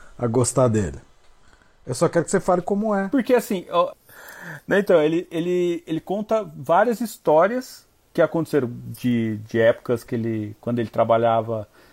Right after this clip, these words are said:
Speaker 2: com o programa dele,
Speaker 1: Uhum.
Speaker 2: daquela Hora do Capeta, aquele outro programa que ele fazia com as meninas dançando pelada. Ah, o filme que ele fez com a Xuxa, com o Faustão. Ele conta causos da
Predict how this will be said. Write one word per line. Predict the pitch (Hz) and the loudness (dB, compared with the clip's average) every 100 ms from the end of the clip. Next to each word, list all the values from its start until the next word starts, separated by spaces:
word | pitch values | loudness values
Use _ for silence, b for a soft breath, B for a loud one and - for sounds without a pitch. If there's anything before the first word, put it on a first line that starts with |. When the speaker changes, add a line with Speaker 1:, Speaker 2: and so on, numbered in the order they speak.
| b | b
Speaker 2:
com | - | -10
o | 117 | -4
programa | 139 120 117 123 135 | -2 0 0 0 -2
dele, | 123 135 151 151 135 113 107 104 - | -2 2 4 4 2 -2 -6 -14 -12
Speaker 1:
Uhum. | 110 | -4
Speaker 2:
daquela | 113 113 104 - 120 110 104 | -2 0 -4 -6 -4 -2 2
Hora | 117 117 | 2 0
do | 120 | -2
Capeta, | - 120 - 107 135 147 131 - | -2 -4 -4 -2 0 0 -2 -4
aquele | 113 - 127 127 | -10 -6 -2 0
outro | 127 - | -2 -2
programa | 127 120 123 | -2 0 -2
que | 117 | -4
ele | 117 | -4
fazia | 117 117 | -2 -2
com | 127 | -2
as | 120 | -2
meninas | 120 120 120 113 | -2 -2 -4 -4
dançando | 113 - 120 113 | -8 -8 -10 -10
pelada. | - 107 107 135 151 131 120 - b b b b b | -10 -4 0 4 4 2 0 -12 b b b b b
Ah, | - 131 | 0 2
o | 170 | 2
filme | 151 190 180 | 2 0 0
que | 180 | 0
ele | 160 | 0
fez | 160 - | -2 0
com | |
a | 135 | -2
Xuxa, | - 147 165 165 - 147 - | 0 -2 -2 -4 -6 -8 -8
com | 123 | -8
o | |
Faustão. | - 110 - 135 143 151 - _ | -4 -4 -4 -2 0 -2 -6 _
Ele | 147 151 | -4 -4
conta | 156 190 196 | -2 -2 -2
causos | - 165 185 226 214 175 | -2 2 2 2 -4 -2
da | 165 190 | 0 0